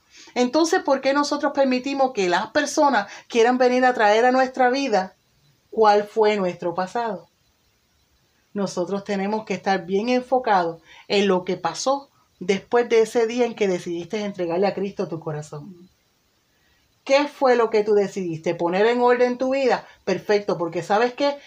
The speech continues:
El orden está muy ligado a la salvación. Salmo cincuenta doce dice que al que ordenare su camino, le mostraré la salvación de Dios.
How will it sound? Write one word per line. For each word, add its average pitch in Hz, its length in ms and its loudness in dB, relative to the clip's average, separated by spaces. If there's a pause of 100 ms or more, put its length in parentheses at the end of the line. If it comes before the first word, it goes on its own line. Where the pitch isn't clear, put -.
(120)
El 196 360 0
orden 262 520 4
está 202 460 0
muy 240 280 0
ligado 196 360 0
a - 60 2
la 185 100 0
salvación. 170 580 -4 (1000)
Salmo 262 460 0
cincuenta 247 580 0
doce 233 300 0
dice 202 480 -4
que 196 100 -2
al 180 180 0
que 190 300 -4
ordenare 202 640 0
su 349 160 0
camino, 247 540 0 (240)
le 202 180 4
mostraré 190 580 2
la 254 120 2
salvación 165 480 -2
de 165 120 -4
Dios. 147 200 -8